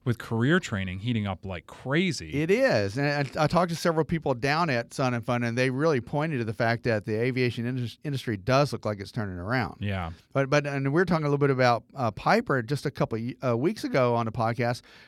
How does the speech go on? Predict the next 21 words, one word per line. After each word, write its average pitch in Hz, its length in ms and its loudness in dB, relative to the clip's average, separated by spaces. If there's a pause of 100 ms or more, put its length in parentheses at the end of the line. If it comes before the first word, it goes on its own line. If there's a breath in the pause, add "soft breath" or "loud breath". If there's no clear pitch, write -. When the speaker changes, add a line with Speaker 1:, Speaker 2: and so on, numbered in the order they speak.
Speaker 2:
We 135 100 -2
mentioned, 147 440 0
uh, 123 140 2
the 117 80 -4
Fan 143 360 2
Mei 156 300 2
sale 110 420 0
that 110 80 -2
they 110 200 -2
had. 110 420 -2 (120 loud breath)
You 107 60 -4
know, 107 60 -4
Speaker 1:
Mm-hmm. 113 160 0
Speaker 2:
they 123 100 4
sold 123 260 2
a 117 60 2
hundred 135 340 0
fifty-two 135 500 0
training 131 360 -2
aircraft 110 520 0
to, 113 340 -2